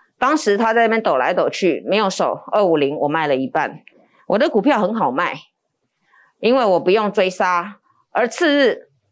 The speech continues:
二三三真的买到了，再来直接喷，当天五点五元。二月二十一号，不但两只脚，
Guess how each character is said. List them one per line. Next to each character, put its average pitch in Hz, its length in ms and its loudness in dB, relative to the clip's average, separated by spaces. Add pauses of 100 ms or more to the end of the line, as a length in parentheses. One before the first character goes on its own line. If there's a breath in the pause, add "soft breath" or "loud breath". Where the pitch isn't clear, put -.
二 254 140 2
三 240 220 0
三 233 240 0
真 220 100 2
的 214 120 0
买 127 160 -2
到 151 240 0
了， - 260 -6 (2750)
再 240 200 -4
来 180 160 0
直 180 120 -4
接 196 160 2
喷， 185 400 -2 (380)
当 254 160 0
天 247 400 0
五 208 160 2
点 202 240 2
五 160 100 2
元。 143 320 0 (3000)
二 285 160 0
月 302 100 4
二 285 120 4
十 262 160 0
一 220 100 2
号， 214 380 0 (520)
不 226 80 2
但 277 180 0
两 175 180 0
只 208 180 2
脚， 175 360 -2